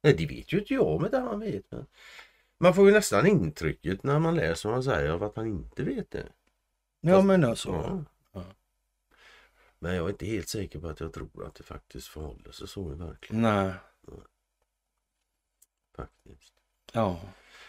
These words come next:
Speaker 1: Men om han nu säger att nej, för Hugo inte går att betala, så ja, ja, visst, han har ju rätt i sak. Även om man inte förstår då tydligen varför det är så, men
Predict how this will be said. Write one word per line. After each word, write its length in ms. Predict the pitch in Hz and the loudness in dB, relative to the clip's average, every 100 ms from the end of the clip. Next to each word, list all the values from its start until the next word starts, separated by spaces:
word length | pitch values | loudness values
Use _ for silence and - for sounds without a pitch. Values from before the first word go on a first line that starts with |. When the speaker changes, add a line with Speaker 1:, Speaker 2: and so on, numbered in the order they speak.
| - - | -12 4
Speaker 1:
Men 180 | 151 | 8
om 80 | 151 | 10
han 140 | 160 147 | 8 6
nu 160 | 95 | 2
säger 260 | 156 131 117 | 4 6 6
att 160 | 117 | 4
nej, 140 | 123 117 | 2 0
för 80 | 139 | 0
Hugo 420 | 123 82 98 110 | 0 0 2 2
inte 140 | 110 | 0
går 120 | 98 | -2
att 60 | 95 | -2
betala, 520 | 101 110 58 - 67 | 0 -2 -4 -6 -8
så 120 | 101 | -4
ja, 420 | 98 92 98 117 95 | -4 -4 0 0 0
ja, 60 | |
visst, 200 | 85 90 | -2 -4
han 140 | 95 92 | -4 -4
har 80 | |
ju 60 | 98 | -4
rätt 260 | - - 101 | -6 -8 -8
i 80 | |
sak. 380 | 139 143 - - _ _ | -4 -4 -6 -12 _ _
Även 200 | 120 92 | -2 0
om 100 | 90 | 2
man 100 | 120 | 0
inte 180 | 131 110 | 0 -6
förstår 300 | 123 - 147 | -6 -6 0
då 220 | 135 117 | 2 2
tydligen 400 | - 101 87 82 | 0 0 0 2
varför 460 | 90 67 62 - 110 | 2 0 -6 -6 -2
det 80 | 135 | -2
är 80 | |
så, 180 | 110 104 | -2 -6
men 200 | 87 82 | -6 -8